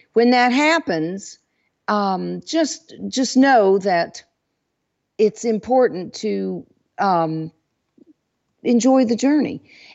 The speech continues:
And when you can do that, then you wake up and you're like, <gasps> "Oh, wow, I made that goal.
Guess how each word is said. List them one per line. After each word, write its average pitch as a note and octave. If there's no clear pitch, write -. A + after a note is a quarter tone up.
And A#3+
when C4+
you C4+
can C#4
do F4
that, G#3+
then C#4
you C4
wake D4
up D4
and A3+
you're G#3+
like, G3
<gasps> -
"Oh, A4+
wow, A4
I D4
made C4+
that C#4
goal. A#3